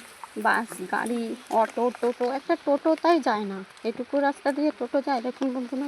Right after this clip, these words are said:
কেমন গলি, মানে রাস্তা কত দূরে। দেখুন, দেখতে থাকুন বন্ধুরা। এইখানে তো আরও বেশি কাদা, ওই সামনে রাস্তা, ঢালাই রাস্তা, তাও আবার। তো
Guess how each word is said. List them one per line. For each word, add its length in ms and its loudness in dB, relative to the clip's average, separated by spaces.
কেমন 280 -2
গলি, 300 -2
মানে 260 -2
রাস্তা 420 -4
কত 280 -6
দূরে। 420 -6
দেখুন, 360 -2
দেখতে 280 0
থাকুন 340 -2
বন্ধুরা। 380 -2
এইখানে 480 -10
তো 60 -2
আরও 240 -2
বেশি 300 -12
কাদা, 360 -4
ওই 420 -4
সামনে 380 -8
রাস্তা, 380 -6
ঢালাই 340 -2
রাস্তা, 380 -4
তাও 160 -4
আবার। 220 -4
তো 60 -12